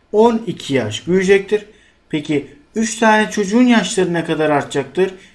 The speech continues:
Her biri üç yaş büyüyeceği için, değil mi?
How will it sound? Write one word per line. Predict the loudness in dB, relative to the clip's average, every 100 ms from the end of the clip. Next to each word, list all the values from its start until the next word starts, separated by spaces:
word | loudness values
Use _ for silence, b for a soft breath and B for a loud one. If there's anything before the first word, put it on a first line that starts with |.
| B
Her | -4 2 2 2 2
biri | 2 0
üç | -2 -10 -4
yaş | -2 -2 -6 -12
büyüyeceği | -6 -2 0 -2 0 0 0
için, | -2 -6 -6 b b b b _
değil | -4 -4
mi? | -4